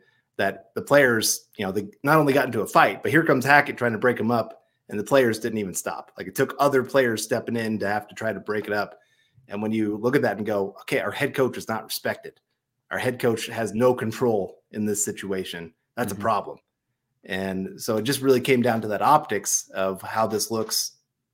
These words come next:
Speaker 1: not only to the rest of the N F L, but to fans, to everybody. And so, yeah, they just had to make that kind of decision. But you're right, Jasmine. The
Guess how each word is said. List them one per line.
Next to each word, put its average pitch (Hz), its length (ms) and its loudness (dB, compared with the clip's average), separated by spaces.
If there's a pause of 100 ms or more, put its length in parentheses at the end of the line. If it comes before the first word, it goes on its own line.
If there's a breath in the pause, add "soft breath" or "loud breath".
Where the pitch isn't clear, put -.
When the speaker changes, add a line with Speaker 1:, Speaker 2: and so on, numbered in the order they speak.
(200)
Speaker 1:
not 117 140 0
only 104 200 -2
to 107 420 -4
the 107 120 -10
rest 110 280 -2
of 95 80 -12
the 101 80 0
N 98 80 -2
F 95 100 -8
L, 117 160 2
but 104 220 -8
to 95 200 -4
fans, 117 640 0 (420)
to 95 80 -2
everybody. 98 560 -4 (880)
And 98 380 -4
so, 113 180 0
yeah, 123 180 6
they 110 320 -2 (320)
just 101 180 -6
had 101 160 -2
to 95 60 -6
make 104 180 -4
that 98 160 -4
kind 104 140 -6
of 95 60 -6
decision. 104 440 -6
But 95 260 -6 (720 loud breath)
you're 160 100 6
right, 156 160 10
Jasmine. 120 480 0 (100)
The 131 220 -2